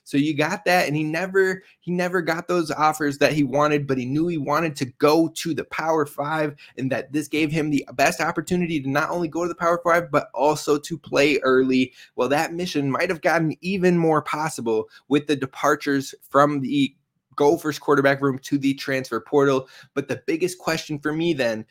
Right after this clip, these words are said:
is how quickly can he get up to speed of that Big Ten level? Because coming from high school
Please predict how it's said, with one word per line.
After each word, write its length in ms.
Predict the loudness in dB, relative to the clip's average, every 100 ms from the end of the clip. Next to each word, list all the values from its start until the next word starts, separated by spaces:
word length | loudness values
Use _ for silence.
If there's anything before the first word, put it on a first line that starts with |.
| _ -4
is 180 | -4 -2
how 400 | -8 -6 -4 -4
quickly 460 | -4 -6 -2 -4
can 200 | -2 -6
he 140 | -8 -10
get 340 | -2 0 0 0
up 200 | 0 -2
to 120 | -8
speed 460 | -4 0 2 2 0
of 160 | -4 -4 -2
that 240 | -4 -2
Big 320 | -2 -2 -2
Ten 320 | -8 -4 -4 -2
level? 240 | -2 -2
Because 320 | -6 -8 -10
coming 320 | -6 -6 -4
from 220 | -4 -4 -4
high 160 | -4
school 480 | -6 -2 2 2 0